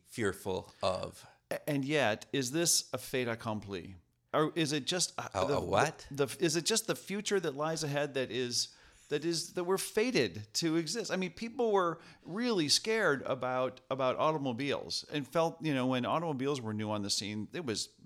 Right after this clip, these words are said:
Speaker 2: dangerous and, and, and the
Speaker 1: Well, and the printing press and a
Speaker 2: The
Speaker 1: variety of
Speaker 2: printing
Speaker 1: other
Speaker 2: press,
Speaker 1: technological,
Speaker 2: yeah.
Speaker 1: uh, advancements in the world. And yes, and we've had, again, this
Speaker 2: So it
Speaker 1: conversation.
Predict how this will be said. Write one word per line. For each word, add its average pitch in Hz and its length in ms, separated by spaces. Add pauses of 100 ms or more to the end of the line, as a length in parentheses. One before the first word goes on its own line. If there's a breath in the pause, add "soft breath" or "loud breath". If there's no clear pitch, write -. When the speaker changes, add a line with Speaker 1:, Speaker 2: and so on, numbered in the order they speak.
(260)
Speaker 2:
dangerous 151 800
and, 104 200 (300 loud breath)
and, 117 320
and 127 140
the 127 80
Speaker 1:
Well, - 120
and 175 140
the 180 60
printing 170 360
press 113 380
and 117 140
a 120 40
Speaker 2:
The 123 60
Speaker 1:
variety 156 380
of 139 100
Speaker 2:
printing 139 60
Speaker 1:
other 135 160
Speaker 2:
press, 123 180
Speaker 1:
technological, 131 760
Speaker 2:
yeah. - 60
Speaker 1:
uh, 120 160
advancements 113 680
in 110 260
the 107 100
world. 107 340
And 113 120
yes, 127 320
and 110 80
we've 113 160
had, 117 200
again, 117 280
this 107 140
Speaker 2:
So - 120
it 190 140
Speaker 1:
conversation. 123 520